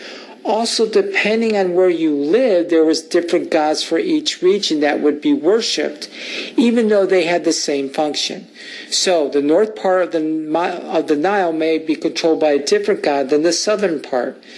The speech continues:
The view of gods was that of te-, of that of a certain territory and a plurality in number, as we will see by the first plague. Now,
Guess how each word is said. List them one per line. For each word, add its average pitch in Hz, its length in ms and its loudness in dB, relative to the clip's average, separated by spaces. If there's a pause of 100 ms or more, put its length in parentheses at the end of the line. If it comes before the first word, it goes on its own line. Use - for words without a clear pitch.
(400)
The 165 100 4
view 220 720 2 (300)
of 160 240 -2
gods 165 580 -2
was 151 240 2
that 156 200 2
of 151 360 -4
te-, - 400 0
of 156 380 0
that 160 260 0
of 151 300 -2
a 131 320 0
certain - 420 -4
territory 196 800 2 (500)
and 165 160 2
a 156 40 2
plurality 170 760 2
in 156 320 -4
number, 160 340 0
as 131 320 0
we 147 140 2
will 143 180 2
see 151 480 0
by 131 240 -2
the 127 100 0
first 127 380 -2
plague. 139 380 -2 (120)
Now, 151 360 -2